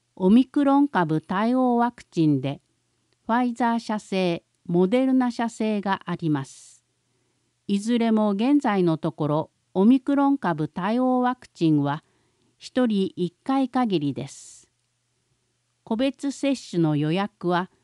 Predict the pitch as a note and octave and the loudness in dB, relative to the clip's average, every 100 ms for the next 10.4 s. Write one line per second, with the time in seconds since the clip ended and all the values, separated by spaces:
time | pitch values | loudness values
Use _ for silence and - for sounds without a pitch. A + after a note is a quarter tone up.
0 | _ _ - C4+ - F3+ - G3 B3+ C4+ | _ _ -6 -4 2 0 2 0 2 2
1 | C4 - - E3 C#3 C#3 C3+ - _ _ | 0 -4 -8 -4 -2 -2 -6 -10 _ _
2 | _ _ _ _ _ _ _ - A#3 A3 | _ _ _ _ _ _ _ 0 2 2
3 | G3+ - G3 F3 C#3+ C#3+ C3+ _ C3+ C3+ | -2 -4 -4 -2 -2 -2 -6 _ -8 -6
4 | C3 C3 - _ _ _ _ _ _ _ | -8 -10 -18 _ _ _ _ _ _ _
5 | _ _ _ _ _ _ - C4+ C4+ B3+ | _ _ _ _ _ _ -4 0 2 2
6 | B3 B3 - A#3+ - F3+ E3+ D#3+ D#3+ F3 | 0 0 -2 -2 -2 0 0 2 0 -2
7 | F3+ - E3 E3+ - _ _ _ A#3+ C4+ | -4 -4 -2 -2 -8 _ _ _ 2 4
8 | C#4 C#4 C4+ C4 B3+ A#3+ - E3 - D3 | 4 0 0 2 0 -2 -6 -6 -4 -6
9 | - F3 G#3 G#3 G3+ F3+ E3+ D#3 D3 C#3+ | -4 -4 -2 0 0 -2 -4 -4 -4 -4
10 | C#3 - - - | -6 -18 -20 -20